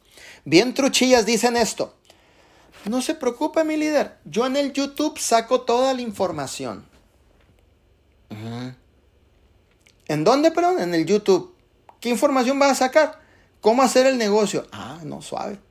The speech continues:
"¿Qué más vas a sacar?" "¿Cómo tomar el producto?" "Ah, pues, perfecto." "¿Y quién te dijo a ti que la información del YouTube es información correcta, duplicable?" Cuidado,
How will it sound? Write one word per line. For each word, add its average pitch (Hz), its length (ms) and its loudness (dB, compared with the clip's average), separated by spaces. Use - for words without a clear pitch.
"¿Qué 247 140 4
más 277 120 4
vas 277 120 6
a 247 100 2
sacar?" 240 200 0
"¿Cómo 247 240 4
tomar 233 220 2
el 247 60 -2
producto?" 233 300 0
"Ah, - 200 -4
pues, - 300 -14
perfecto." 143 680 -6
"¿Y 202 200 2
quién 294 260 4
te 311 140 6
dijo 311 260 4
a 294 140 2
ti 311 180 4
que 294 140 4
la 285 60 -2
información 220 680 2
del 247 180 2
YouTube 254 420 -2
es 214 200 2
información 208 760 2
correcta, 202 880 4
duplicable?" 156 840 0
Cuidado, 151 720 0